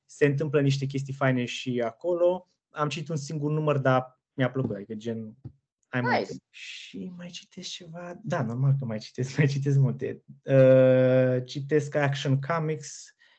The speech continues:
Speaker 1: uh, cu ăsta Warworld, încă sunt la eventul de Warworld când este Superman gladiator pe Warworld și
Speaker 2: Ah,
Speaker 1: încearcă să
Speaker 2: deci
Speaker 1: libereze.
Speaker 2: acolo în Future State,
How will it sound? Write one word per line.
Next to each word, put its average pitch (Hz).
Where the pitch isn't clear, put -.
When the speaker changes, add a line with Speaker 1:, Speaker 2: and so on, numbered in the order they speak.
Speaker 1:
uh, 120
cu 117
ăsta 113
Warworld, 123
încă 123
sunt 123
la 117
eventul 117
de 110
Warworld 117
când 117
este 117
Superman 117
gladiator 117
pe 110
Warworld 127
și -
Speaker 2:
Ah, -
Speaker 1:
încearcă -
să -
Speaker 2:
deci 120
Speaker 1:
libereze. 120
Speaker 2:
acolo 170
în 190
Future 202
State, -